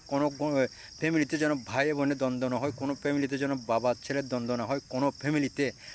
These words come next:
মা ছেলের যেন কোনো দ্বন্দ্ব না হয়, কোনো ফ্যামিলিতে শাশুড়ি বা বউয়ের সাথে কোনো দ্বন্দ্ব না হয়। ওই জন্য এই কথাগুলো বললাম। সবাই একটু ঠান্ডা মাথা আমার কথাগুলো চিন্তা করবেন। আমার কথাগুলো শুনে আপনারা যদি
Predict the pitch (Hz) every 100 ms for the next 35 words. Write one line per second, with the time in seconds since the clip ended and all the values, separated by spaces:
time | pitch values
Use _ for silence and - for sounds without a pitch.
0 | - 107 110 131 185 156 147 143 135 135
1 | 131 135 135 127 123 127 123 131 139 -
2 | 131 151 151 147 143 143 - 143 143 135
3 | 147 156 - - - - 113 123 127 113
4 | - - - - - - - 117 127 170
5 | 156 156 151 - 143 127 123 120 123 120
6 | 113 151 165 - - 175 196 156 156 165
7 | 196 214 - - - 175 202 160 110 -
8 | - - - 123 127 117 123 117 117 117
9 | 139 165 - - - 185 220 202 - 175
10 | - 151 180 185 180 180 165 135 156 214
11 | 202 190 175 160 151 - 135 147 135 143
12 | 147 175 - 127 180 180 180 170 180 175
13 | 185 - - 190 190 175 156 - 143 151
14 | 139 139 135